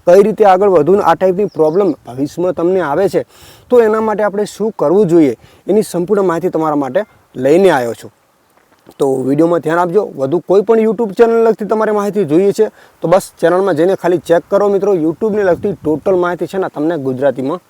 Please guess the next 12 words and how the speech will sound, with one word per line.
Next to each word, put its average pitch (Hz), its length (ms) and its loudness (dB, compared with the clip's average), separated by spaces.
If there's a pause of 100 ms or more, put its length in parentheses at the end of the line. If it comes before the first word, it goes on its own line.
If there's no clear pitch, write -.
(200)
મળી 131 260 -4
રહેશે. 123 220 -6 (360)
કારણ 147 140 -2
કે 156 140 -4
હિન્દીમાં 156 480 -2
તમે 214 200 0
સો 196 200 -2
ટકા 196 240 -2
જોશો, 165 400 -2
જોતા 156 400 2
હશો 170 160 -2
મિત્રો, 127 280 -2